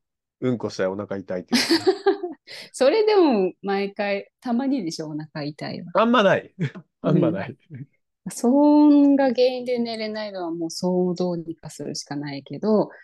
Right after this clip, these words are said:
Speaker 2: 単純に不眠で睡眠の質が悪いっていうのは、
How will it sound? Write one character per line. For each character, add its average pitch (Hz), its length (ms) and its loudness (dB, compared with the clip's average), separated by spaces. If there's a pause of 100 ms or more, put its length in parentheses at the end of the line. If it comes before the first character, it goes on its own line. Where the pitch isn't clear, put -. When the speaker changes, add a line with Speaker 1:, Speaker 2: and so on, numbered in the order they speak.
(200)
Speaker 2:
単 302 300 6
純 320 240 6
に 330 100 8
不 254 160 2
眠 240 280 6
で 226 180 2 (160)
睡 220 220 -2
眠 214 220 -2
の 208 200 -8
質 - 280 -6
が 196 120 0
悪 190 260 -2
い 196 60 0
っ 190 40 -14 (140)
て 165 60 -4
い 156 140 -4
う 147 40 -6
の 147 180 -10
は、 165 380 -4